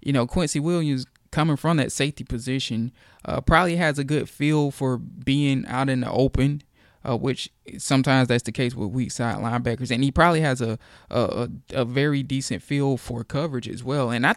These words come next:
I believe that's a lot of why the Jaguars is those two traits. I, I believe that's a lot of why the Jaguars took him. A-, at the third pick or their second, third round pick. And, um, that being said, it would not shock me if, you know,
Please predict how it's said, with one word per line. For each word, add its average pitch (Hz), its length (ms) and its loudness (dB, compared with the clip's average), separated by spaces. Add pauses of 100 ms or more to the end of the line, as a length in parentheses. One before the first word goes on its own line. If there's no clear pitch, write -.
I 214 80 8
believe 214 220 4
that's 196 180 2
a 160 40 -4
lot 175 240 2
of 147 40 2
why 156 180 2
the 135 100 -2
Jaguars 143 640 0
is 127 180 -6
those 156 480 0
two 175 240 -2
traits. - 480 -2 (500)
I, 143 220 0
I 180 80 4
believe 170 280 4
that's 147 180 2
a 131 40 -2
lot 139 200 4
of 131 80 2
why 127 160 2
the 120 100 -2
Jaguars 120 600 0
took - 280 -6
him. 151 240 -4 (800)
A-, 107 320 -4
at 117 100 -2
the 113 80 -8
third 139 400 0
pick 147 340 -2
or 117 240 -2
their 117 180 0
second, 135 360 -4
third 143 220 -4
round 131 300 -4
pick. 143 360 -2
And, 120 280 -4
um, 101 280 -8 (100)
that 185 200 0
being 165 200 -2
said, 160 440 -4 (260)
it 262 140 2
would 190 140 2
not 202 200 2
shock 170 480 0
me 139 420 0
if, 117 200 -4
you 147 120 0
know, 110 360 -4